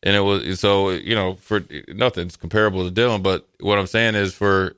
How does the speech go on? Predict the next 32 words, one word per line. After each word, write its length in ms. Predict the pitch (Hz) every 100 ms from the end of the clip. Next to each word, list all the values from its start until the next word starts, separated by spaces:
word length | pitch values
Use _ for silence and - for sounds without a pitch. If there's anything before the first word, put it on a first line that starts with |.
| -
for 140 | 101
him 180 | 107 110
to 60 |
get 160 | 101 101
the 120 | 101
conclusion, 600 | 95 92 110 107 92 90 87 _ _ _ _ _ _ _
you 180 | - 98
know, 300 | 90 87 82 _ _ _ _ _
yeah, 180 | 120 113
there 100 | 117
was 120 | 110
people 260 | - 120 110
that 140 | 107
was 100 | 98
helping, 500 | 95 98 95 98 101 - _
but 140 | 107
ultimately 540 | 110 - 104 98 95 92
they 120 | 101
got 200 | 101 98
to 80 | 95
the, 160 | 98
to 160 | 92 101
the, 220 | 95 95
to 160 | - 98
the 80 | 92
conclusion 540 | 87 82 104 98 95
that's 200 | 95 92
best 280 | 90 98 95
for 140 | 98
him, 380 | 95 101 101 101 - _ _ _ _ _
their 180 | 101 104
family, 580 | - 101 101 98 98